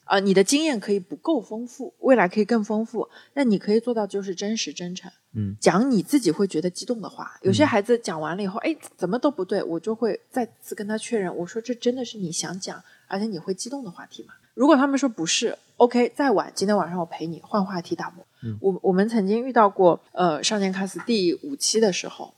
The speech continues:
Speaker 1: 第四季的冠军回来复训，然后到毕业演讲前一天晚上，我们已经就是P K完，预演完了。他跟我说，“米娅老师，你今天晚上能不能给我一点时间？”啊，因为孩子们叫我英文名多一点，米娅。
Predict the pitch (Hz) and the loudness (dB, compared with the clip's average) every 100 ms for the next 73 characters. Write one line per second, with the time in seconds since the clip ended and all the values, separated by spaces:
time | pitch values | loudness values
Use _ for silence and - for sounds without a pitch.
0 | _ - 254 254 214 196 262 233 175 214 | _ 0 0 0 -4 -2 0 -2 -4 -8
1 | 214 143 151 - 190 - 233 - 202 240 | -6 -6 -8 -10 -14 -14 -16 -8 -2 0
2 | 240 247 185 - 277 185 185 180 160 135 | 2 2 2 4 4 4 -2 -6 -6 -8
3 | 143 190 262 247 160 - 185 - 165 202 | -8 -6 -4 -4 -4 -4 -4 -4 -4 -4
4 | 214 190 202 - - 185 180 165 - 240 | -6 -8 -10 -14 -6 -2 -2 0 0 4
5 | 254 196 170 247 220 - - - 185 190 | 6 6 4 4 4 4 -6 -8 -8 -8
6 | _ _ - 220 226 202 170 - 190 202 | _ _ -6 -2 -2 -2 -4 -2 -2 2
7 | 226 190 180 - 180 196 214 233 185 175 | 0 0 -2 -4 -4 -2 0 2 0 -2
8 | 220 214 170 180 208 160 226 233 175 175 | -8 -8 -6 -6 -2 2 2 2 -2 -2
9 | - - 214 247 _ - - 208 208 165 | -2 -2 -6 -6 _ -18 0 4 4 2
10 | 180 240 196 196 139 185 202 160 151 165 | -2 -4 -2 -4 -4 -6 -6 -8 -12 -6
11 | 160 - - 160 165 | -4 -4 -8 -6 -6